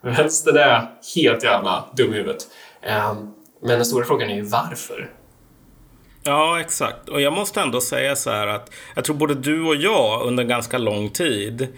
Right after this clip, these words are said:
Speaker 2: vi hade ju ungefär den här analysen som bara, "Ja, men vänstern är dum i huvudet. Varför då?" "Jo, men för att de är vänstern. De är så."
Speaker 1: Mm.
Speaker 2: Eh, det var ju ungefär, du vet, på, på Ung Vänsterkongressen som vi var på, då var det ju så här jättemycket bråk om,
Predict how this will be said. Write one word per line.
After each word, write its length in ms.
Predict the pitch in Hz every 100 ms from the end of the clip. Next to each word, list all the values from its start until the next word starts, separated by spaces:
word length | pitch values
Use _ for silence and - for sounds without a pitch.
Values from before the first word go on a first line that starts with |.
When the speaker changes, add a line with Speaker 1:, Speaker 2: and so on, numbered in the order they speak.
| - - - - - - - -
Speaker 2:
vi 180 | 139
hade 340 | 139 165 131 139
ju 100 | 185
ungefär 480 | 190 139 - 123 117
den 160 | 117
här 120 | 117 113
analysen 560 | 107 104 107 - 117
som 180 | 110 113
bara, 120 | 104
"Ja, 160 | 107 175
men 140 | 196
vänstern 400 | 160 170 - 160
är 40 | 127
dum 200 | 139 139
i 20 |
huvudet. 520 | 131 131 127 127 113
Varför 280 | 123 123 143
då?" 180 | 143 123
"Jo, 100 | 139
men 180 | 156 151
för 140 | 165
att 140 | 151
de 160 | 165 160
är 60 | 151
vänstern. 540 | 170 175 - 120 110
De 160 | 120 135
är 160 | 151
så." 200 | - -
Speaker 1:
Mm. 320 | 131 123 120 - - - - - -
Speaker 2:
Eh, 260 | 143 139 139
det 60 |
var 160 | 139 156
ju 120 | 156
ungefär, 500 | 156 - 127 117 117
du 100 | 117
vet, 220 | 107 -
på, 260 | 127 113 113 113 -
på 100 | 131
Ung 180 | 120 120
Vänsterkongressen 1000 | 120 117 117 120 117 147 151 156 113 113
som 140 | 113
vi 180 | 101 101
var 220 | 101 98
på, 200 | 101 -
då 80 | 123
var 200 | 120 127
det 60 | 113
ju 60 |
så 120 | 113
här 80 | 117
jättemycket 680 | 113 123 117 120 117 117 110
bråk 440 | 113 117 117 113 117
om, 280 | 113 107